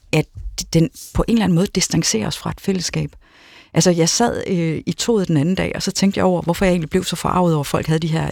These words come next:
idiotiske åbne samtaler, ikke? I ved engang, der kørte man jo ligesom telefonen op til øret, og så havde man sit private opkald, men i dag skal det foregå så meget ude i det åbne.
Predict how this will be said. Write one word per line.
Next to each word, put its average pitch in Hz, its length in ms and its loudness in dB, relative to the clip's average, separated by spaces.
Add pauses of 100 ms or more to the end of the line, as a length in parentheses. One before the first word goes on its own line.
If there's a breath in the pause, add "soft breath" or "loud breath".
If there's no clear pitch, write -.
(100)
idiotiske 170 680 -2
åbne 165 260 2
samtaler, 165 640 -2
ikke? 233 140 -4 (280 loud breath)
I 185 80 4
ved 175 100 6
engang, 151 440 0
der 135 160 2
kørte - 340 0
man 143 60 6
jo 139 60 6
ligesom 151 240 2
telefonen 151 400 2
op 135 160 0
til - 300 0
øret, 196 260 2
og - 60 -2
så 165 100 4
havde 160 120 6
man 170 80 4
sit 147 260 0
private 202 680 0
opkald, 165 340 2 (300 loud breath)
men 180 120 6
i 165 40 6
dag 185 200 4
skal - 180 0
det 156 120 -2
foregå 175 360 2
så - 120 0
meget 143 220 4
ude 160 180 0
i 165 40 0
det 160 120 -4
åbne. 143 340 0